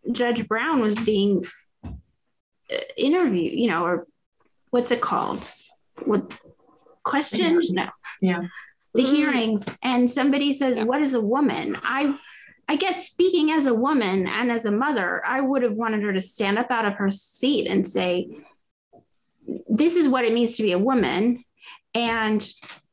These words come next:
Speaker 1: all of y'all back up off our children." <laughs> And this is,
Speaker 3: Mm.
Speaker 1: oh, you know, if I come on the court, I'm gonna, if these kinds of cases come before me, I'm gonna say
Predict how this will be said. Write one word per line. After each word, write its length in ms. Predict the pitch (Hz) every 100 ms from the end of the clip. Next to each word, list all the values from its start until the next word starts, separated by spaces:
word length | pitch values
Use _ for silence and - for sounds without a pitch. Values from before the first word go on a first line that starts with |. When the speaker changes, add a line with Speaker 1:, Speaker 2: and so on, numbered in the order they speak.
| - - -
Speaker 1:
all 240 | 208 262 330
of 140 | 247
y'all 400 | 214 185 190 180
back 260 | 202 233 226
up 140 | 214
off 220 | 208 196 190
our 120 | 175
children." 640 | - 262 214 147 175 233 -
<laughs> 40 | - - _ _ _ -
And 340 | 233 269 277 - - - - - - -
this 260 | 202 311 381
is, 120 | 330
Speaker 3:
Mm. 60 | 277
Speaker 1:
oh, 160 | 330 -
you 100 | 247
know, 200 | 185 -
if 120 | 202
I 200 | 277 392
come 260 | - 269 220
on 120 | 190
the 80 | 180
court, 440 | - 190 190 - _ -
I'm 240 | 262 359
gonna, 240 | 330 254 214 -
if 260 | - 240 -
these 240 | 302 349 349
kinds 240 | 302 285
of 80 | 240
cases 380 | 269 254 240 208
come 220 | 240 208
before 300 | 196 - 202
me, 240 | 196 240 -
I'm 240 | 220 330
gonna 200 | 247 170
say 540 | 190 - 202 143 -